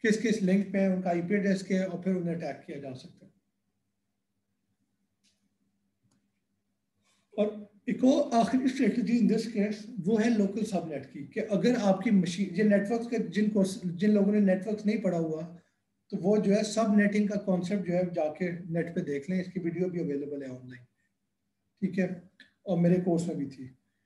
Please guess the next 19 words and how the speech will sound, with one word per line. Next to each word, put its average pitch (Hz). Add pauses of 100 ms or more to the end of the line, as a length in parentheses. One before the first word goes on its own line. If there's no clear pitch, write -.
(360)
तो 214
subnet 254
का 262
क्या 233
concept 202
होता 202
है 226
कि 226
आपका 202
एक 226
network 180
है, 180 (920)
ठीक 190
है, 202 (720)
उस 220
network 202
में 240
firewall 240
है 226